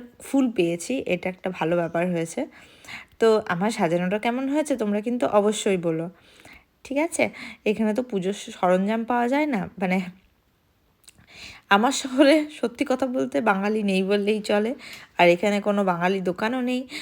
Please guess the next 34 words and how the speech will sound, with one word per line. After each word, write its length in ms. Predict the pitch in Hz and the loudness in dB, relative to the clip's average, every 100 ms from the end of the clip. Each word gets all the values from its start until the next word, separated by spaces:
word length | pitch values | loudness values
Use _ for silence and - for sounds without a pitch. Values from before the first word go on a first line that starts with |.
| - - | -14 -2
একটা 320 | - 196 - | 0 2 2
মেরে 240 | 208 196 208 | 2 4 2
কেটে 320 | 220 214 220 | 0 0 2
যে 160 | 220 202 | 4 4
এশিয়ান 440 | 196 220 214 214 | 2 2 2 2
স্টোর 320 | 214 226 208 | 0 2 2
আছে 240 | 214 - 247 | 2 -2 -6
সেখানে 560 | 196 185 196 196 196 - _ _ _ _ _ _ _ _ _ _ _ _ 190 | -4 -2 -2 -2 -6 -10 _ _ _ _ _ _ _ _ _ _ _ _ -4
যেটুকু 400 | 196 190 190 202 | -2 -2 0 0
মশলাপাতি 600 | 185 180 - 185 190 180 | 0 -2 -2 -2 -2 -6
পাই 340 | - 156 160 | -4 -2 -2
আর 100 | 151 - | -4 -6
কি, 140 | - | -8
ব্যাস 220 | 160 175 180 | -6 -6 -6
ওটাই 240 | 170 202 | -2 0
ভগবানের 520 | 202 165 175 180 180 | 2 2 0 0 -2
আশীর্বাদ, 460 | 175 - 160 156 156 | -4 -6 -6 -6 -6
বাকি 280 | 175 190 196 | -6 -4 -6
আর 60 | |
কিছু 220 | 196 190 | -6 -8
পাওয়া 260 | 180 160 160 | -8 -6 -4
যায় 160 | 160 160 | -6 -6
না 120 | 175 | -4
বললেই 300 | 185 202 214 | -2 0 0
চলে। 280 | 240 269 339 - 311 - - - - | 0 0 -2 -8 -16 -14 -14 -10 -2
তো 60 | |
যাই 280 | 247 285 277 | 6 8 8
হোক, 260 | 254 320 - | 4 2 2
এই 140 | 202 | 0
সকল 340 | 208 214 214 220 | 2 0 2 2
দিয়ে 120 | 226 | 2
কাজ 240 | 202 190 | 4 4
চালিয়ে 360 | 185 196 254 269 | 4 2 4 2
নিই। 220 | 208 262 | 2 -2